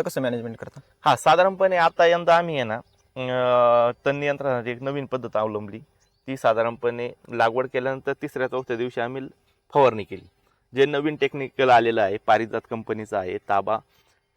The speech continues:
Speaker 2: म, हे तणनाशक आहे, एकरी शंभर ग्रॅम आणि गॅलिगन हे आदामा हे, अ, कंपनीचं आहे. हे लागवड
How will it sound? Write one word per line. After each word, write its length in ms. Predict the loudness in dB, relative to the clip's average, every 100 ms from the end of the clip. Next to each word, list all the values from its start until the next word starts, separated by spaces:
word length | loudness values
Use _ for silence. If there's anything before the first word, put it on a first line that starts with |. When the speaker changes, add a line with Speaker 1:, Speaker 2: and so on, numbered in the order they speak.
| _
Speaker 2:
म, 120 | -8
हे 220 | -6 -4 -4
तणनाशक 520 | -4 -4 -6 -6 -6
आहे, 180 | -6 -6
एकरी 340 | -8 -10 -12
शंभर 380 | -6 -2 -2 0
ग्रॅम 180 | -2 -2
आणि 200 | -6 -2
गॅलिगन 460 | 0 0 0 -2 -4 _ _ _ -2
हे 60 |
आदामा 400 | 2 4 2 0 -10 _ _ -4
हे, 100 | 0
अ, 160 | 0 -2 -4
कंपनीचं 480 | -6 -2 -4 -2 -2
आहे. 160 | -2 -4 -4
हे 140 | -4 -4 _ _ _ 0
लागवड 400 | 4 4 2